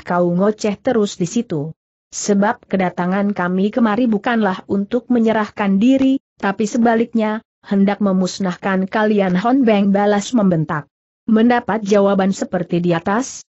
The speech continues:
si wanita aneh jadi sangat marah. Ia segera bersiul panjang, menyusul mana, seratus lebih kawanan mayat hidup lantas menyerbu ke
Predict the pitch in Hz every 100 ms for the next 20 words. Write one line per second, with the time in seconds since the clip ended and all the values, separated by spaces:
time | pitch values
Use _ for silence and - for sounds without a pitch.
0 | _ - 226 233 196 170 165 - 233 240
1 | 240 220 220 196 185 190 180 208 202 202
2 | 190 185 180 185 226 165 - _ _ -
3 | 240 220 220 247 233 226 208 190 175 254
4 | 269 285 240 240 233 240 240 240 _ -
5 | 220 208 226 233 285 269 240 240 233 233
6 | - _ - 220 214 220 269 269 247 220
7 | 233 - 196 170 165 170 208 233 196 185
8 | 175 - 208 247 302 190 196 202 247 262
9 | 254 254 226 208 202 226 277